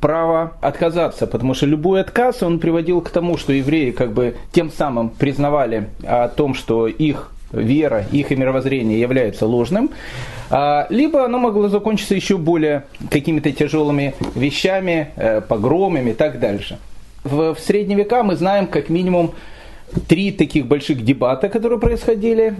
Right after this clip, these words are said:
Об одном из них мы говорили, он закончился печально в тысяча двести сороковом году в Париже. Дебаты по поводу того,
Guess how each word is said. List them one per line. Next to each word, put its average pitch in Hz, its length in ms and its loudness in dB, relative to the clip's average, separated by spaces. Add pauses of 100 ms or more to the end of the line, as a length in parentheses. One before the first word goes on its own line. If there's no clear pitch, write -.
Об 143 200 0
одном 180 240 0
из 143 160 0
них 151 160 0
мы 131 120 0
говорили, 156 440 2
он 214 160 2
закончился 143 440 0
печально 233 520 0
в 196 60 -10
тысяча 160 260 0
двести 123 460 -2 (280)
сороковом 123 460 0
году 175 260 2
в - 60 -4
Париже. 208 540 2 (460)
Дебаты 131 800 0 (120)
по 131 80 2
поводу 123 640 0 (100)
того, 127 440 2